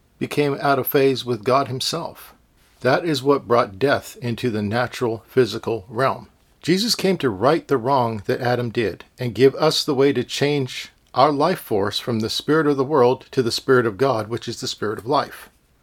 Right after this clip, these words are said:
And the Spirit of life in Christ Jesus made us free from the law of sin and death. That law is not the law of Moses in the Old Testament. It's the law that says that the wages of sin is death. So now, because of Jesus,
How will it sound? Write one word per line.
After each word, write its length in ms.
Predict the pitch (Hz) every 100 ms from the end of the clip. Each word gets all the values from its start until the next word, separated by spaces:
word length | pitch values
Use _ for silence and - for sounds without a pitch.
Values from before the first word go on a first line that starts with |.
| _ _
And 140 | 120
the 40 | 113
Spirit 300 | - 170 170
of 100 | 135
life 280 | 147 147 151
in 100 | 131
Christ 380 | 147 147 -
Jesus 360 | - 151 123 127
made 240 | 131 139
us 120 | 127 -
free 340 | - 170 120
from 160 | - 117
the 100 | 110
law 220 | 123 120
of 80 | 110
sin 240 | - 120
and 140 | 107
death. 420 | 104 104 - - - _ _ _ -
That 160 | 143
law 240 | 147 160 156
is 180 | 117
not 280 | - 123 131
the 80 | 107
law 240 | 104 113
of 80 | 98
Moses 520 | 98 113 104 101 -
in 100 | 104
the 100 | 101
Old 160 | 104 -
Testament. 560 | - 113 - 107 - - _ _ - _
It's 260 | 147 143
the 120 | - 131
law 400 | 139 135 117 - _
that 220 | - 127 -
says 480 | 147 123 113 - - -
that 140 | 117
the 80 | 123
wages 380 | 123 131 110 101
of 100 | -
sin 320 | - 127 107
is 220 | 113 101
death. 440 | 131 110 - - _ _ _ _ _
So 160 | - 139
now, 180 | 160
because 400 | 160 147 147 139
of 100 | 113
Jesus, 520 | - 139 120 98 -